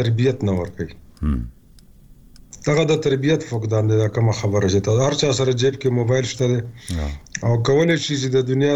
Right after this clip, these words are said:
Speaker 1: د هرې منطقې او د راتلونکي پنځوسو کالو یا د تیرو پنځوسو کالو تودوخې هر څه دوی ته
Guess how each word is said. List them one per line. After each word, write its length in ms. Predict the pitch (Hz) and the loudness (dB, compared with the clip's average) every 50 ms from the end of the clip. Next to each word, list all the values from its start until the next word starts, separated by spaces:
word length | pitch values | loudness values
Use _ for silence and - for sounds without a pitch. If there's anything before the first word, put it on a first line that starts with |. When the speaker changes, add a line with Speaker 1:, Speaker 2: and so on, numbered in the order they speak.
| 143 139 | 2 0
Speaker 1:
د 80 | 120 107 | 0 0
هرې 240 | - 135 135 - - 185 127 | 0 2 2 2 2 2 2
منطقې 500 | 123 117 110 - 117 110 - 135 135 131 131 123 113 | 0 -2 -2 -2 -4 -4 0 2 2 4 4 2 2
او 60 | 113 107 | 2 2
د 20 | 113 110 107 107 - - - - - 62 85 92 101 110 | 2 0 0 -2 -4 -10 -16 -18 -14 -10 -8 -4 0 2
راتلونکي 560 | 120 120 117 117 - 143 143 147 143 143 123 117 127 | 2 2 2 2 2 2 2 2 2 0 0 0 0
پنځوسو 360 | 127 123 131 135 117 123 123 120 127 | 2 2 2 2 2 0 0 0 0
کالو 260 | 127 127 123 120 120 | 0 2 2 2 2
یا 100 | 120 117 113 | 2 2 2
د 100 | 117 113 117 135 | 2 2 2 2
تیرو 180 | 139 135 123 113 127 | 2 2 2 2 0
پنځوسو 380 | 120 117 120 120 110 113 113 - 120 | 0 0 0 0 0 0 0 0 2
کالو 200 | 117 117 113 110 117 | 2 2 2 2 2
تودوخې 360 | 113 113 110 123 120 117 - 117 117 | 2 2 2 2 0 0 0 0 0
هر 100 | 113 - | 0 0
څه 60 | - 110 104 | 0 2 2
دوی 80 | 107 104 | 2 2
ته 40 | 107 | 0